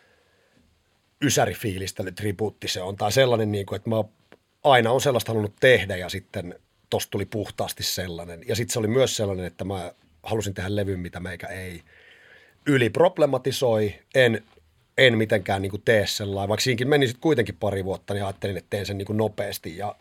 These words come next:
jotenkin sellainen niinku, joku semmonen, ehkä just se, että kaikilla muilla levyillä mä oon vaatinut, että pitää olla jotenkin uudistunut. Tai mä oon ainakin niinku yrittänyt ja jotenkin just tosi paljon,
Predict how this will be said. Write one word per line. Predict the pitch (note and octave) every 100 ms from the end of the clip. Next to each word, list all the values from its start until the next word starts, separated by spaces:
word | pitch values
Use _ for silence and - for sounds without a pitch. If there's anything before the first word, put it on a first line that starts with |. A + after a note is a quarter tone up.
| _ -
jotenkin | A#2+ A#2+ A2
sellainen | G2+ F#2+ G2
niinku, | G2+ F#2 G2 - _ _ _ _ _ _ _ _ _ - - - - - _ _
joku | A#3 C4+
semmonen, | G3+ E3+ D#3+ D3
ehkä | E3 F3+ F#3+
just | B3+ B3+
se, | - E3
että | B2 -
kaikilla | - F#3 D#3 D3+
muilla | E3 C3
levyillä | A#2+ A2+
mä | A2+
oon | A#2+
vaatinut, | E3 B2+ A2 F#2+ F2 _ -
että | G2+ -
pitää | A2 A2
olla | G#2
jotenkin | A2 A2+ G#2+ G#2 -
uudistunut. | A#2 - G2+ - F#2 E2+ -
Tai | A#2+
mä | B2
oon | C3+
ainakin | C3 B2+ C#3
niinku | F3+
yrittänyt | D#3 C3+ G#2+ - F2+
ja | G2
jotenkin | A2+ A#2+ A2+
just | B2 -
tosi | A#2+ A2+
paljon, | G2+ F#2+ F2+